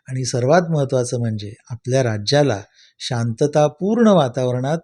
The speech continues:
निवडणुकांची परंपरा आहे. ही परंपरा आपण या निवडणुकीत सुद्धा कायम ठेवूयात.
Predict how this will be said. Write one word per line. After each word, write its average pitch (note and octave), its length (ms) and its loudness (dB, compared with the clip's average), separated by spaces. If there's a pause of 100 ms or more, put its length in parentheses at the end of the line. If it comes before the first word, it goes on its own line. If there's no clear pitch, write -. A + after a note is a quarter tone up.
निवडणुकांची A#2+ 840 -4
परंपरा A2+ 560 -6
आहे. F#2+ 260 -16 (540)
ही C#3 80 0
परंपरा C#3 640 4
आपण C#3 280 2
या C3 160 -2
निवडणुकीत C3 600 0
सुद्धा D#3+ 380 2
कायम C#3 400 2
ठेवूयात. B2+ 440 2